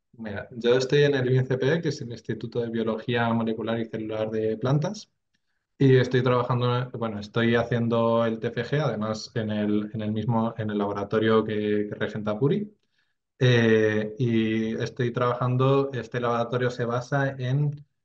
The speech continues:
eh, la interacción planta-patógeno. Entonces, ahora mismo lo que estoy centrando mi T F G es un, unos análisis para identificar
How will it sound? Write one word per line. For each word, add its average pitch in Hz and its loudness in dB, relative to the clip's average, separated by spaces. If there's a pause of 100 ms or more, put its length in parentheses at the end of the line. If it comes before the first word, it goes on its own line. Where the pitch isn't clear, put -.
(200)
eh, 117 -2 (640)
la 127 2
interacción 120 0
planta-patógeno. 117 -4 (520)
Entonces, 135 4
ahora 127 6
mismo 147 6
lo 135 4
que 110 -2
estoy 110 -6
centrando 120 2
mi 120 -4
T 120 -2
F 120 -6
G 139 2
es 123 -4 (100)
un, 117 -4
unos 110 -6
análisis 175 0
para 113 0
identificar 113 -2